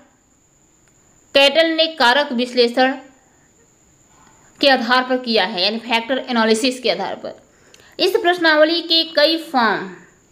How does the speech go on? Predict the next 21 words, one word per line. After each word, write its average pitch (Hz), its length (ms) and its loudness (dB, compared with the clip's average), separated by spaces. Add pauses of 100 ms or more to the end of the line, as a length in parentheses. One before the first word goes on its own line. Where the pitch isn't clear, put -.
(720)
हैं 208 260 0
जि-, - 420 -12
जिनके 302 340 2
द्वारा 302 280 4
सत्रह 302 400 0
वर्ष 269 260 0
के - 380 -4 (840)
अधिक 277 380 4
आयु 254 240 2
वाले 240 240 2
व्यक्तियों 233 420 2
में 220 260 -2 (320)
सोलह 330 560 6
शील 330 560 0
गुणों 247 220 4
यानी 240 220 2
ट्रेट्स 247 420 0
को 233 160 -2
मापा 214 280 0
जाता 202 280 -4
है। 208 160 -8